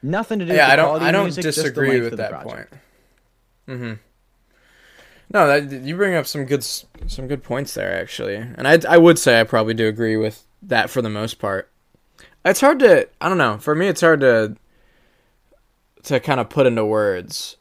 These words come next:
Speaker 2: I think it just kinda, I think some of it is genre,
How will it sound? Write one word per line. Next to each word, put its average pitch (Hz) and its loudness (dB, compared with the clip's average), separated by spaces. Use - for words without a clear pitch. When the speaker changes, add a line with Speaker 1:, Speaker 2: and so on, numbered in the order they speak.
Speaker 2:
I 131 2
think 175 0
it 180 -2
just 175 -2
kinda, 165 0
I 127 -4
think 151 -2
some - -4
of 147 -2
it 135 0
is 120 -2
genre, 117 -8